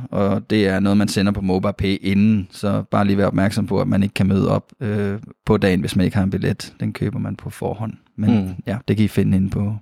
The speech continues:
Speaker 1: på siden.
Speaker 2: Ja, og noget, man også lige skal være opmærksom på, hvis ikke du fik sagt,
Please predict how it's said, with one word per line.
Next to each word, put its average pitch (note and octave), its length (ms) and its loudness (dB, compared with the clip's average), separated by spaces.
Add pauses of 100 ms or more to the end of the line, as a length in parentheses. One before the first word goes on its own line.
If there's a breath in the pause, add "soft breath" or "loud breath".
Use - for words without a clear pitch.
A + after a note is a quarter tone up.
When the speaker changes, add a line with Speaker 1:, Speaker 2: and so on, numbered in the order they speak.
(120)
Speaker 1:
på - 100 -10
siden. G2 380 -2 (280)
Speaker 2:
Ja, G#2+ 100 0 (260)
og A2+ 80 4
noget, A2+ 120 6
man G#2+ 120 4
også G#2 220 2
lige G#2 80 2
skal - 120 -4
være G#2 80 4
opmærksom G#2 360 0
på, G#2+ 140 2
hvis G#2 240 -2
ikke G#2+ 100 -4
du - 80 -8
fik G2 160 -6
sagt, - 420 -2